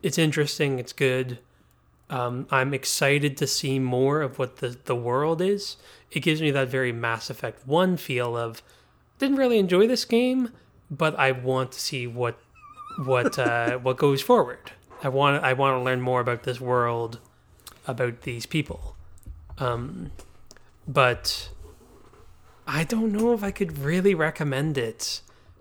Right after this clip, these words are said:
Speaker 1: Um,
Speaker 2: It's very interesting.
Speaker 1: it's,
Speaker 2: It's
Speaker 1: if you really think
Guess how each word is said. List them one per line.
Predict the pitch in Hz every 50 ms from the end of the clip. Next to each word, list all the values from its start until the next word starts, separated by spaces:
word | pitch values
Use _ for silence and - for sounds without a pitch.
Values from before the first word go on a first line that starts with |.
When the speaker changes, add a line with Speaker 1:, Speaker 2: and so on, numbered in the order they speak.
| - -
Speaker 1:
Um, | - 135 127 123 123 120 123 123 123 123 123 123 120 120 120 117 - - - _ _ _ -
Speaker 2:
It's | 139 123 - - -
very | 127 123 117 113 113 117
interesting. | 117 113 - - 117 - - - 117 113 110 - -
Speaker 1:
it's, | 160 147 135 - - - - - - - - - - - - - - _ _ _ _ _ _ _ - - - _ _ _ _ _ -
Speaker 2:
It's | - 175 - -
Speaker 1:
if | 165 156 135 -
you | 160 165
really | 156 139 135 139 151 160 165 175 175
think | - - - - - 143 143 147 151 147 - - -